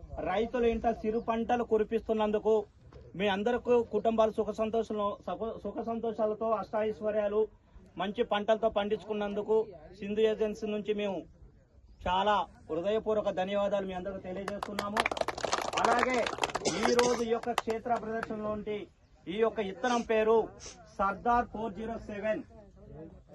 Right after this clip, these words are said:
సర్దార్ ఫోర్ జీరో సెవెన్ యొక్క వెరైటీ యొక్క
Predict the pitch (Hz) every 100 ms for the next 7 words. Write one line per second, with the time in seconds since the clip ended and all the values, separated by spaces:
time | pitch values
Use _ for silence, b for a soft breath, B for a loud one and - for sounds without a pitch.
0 | 170 160 151 165 190 208 262 262 233 240
1 | 214 240 233 233 226 226 226 233 220 196
2 | 214 233 226 226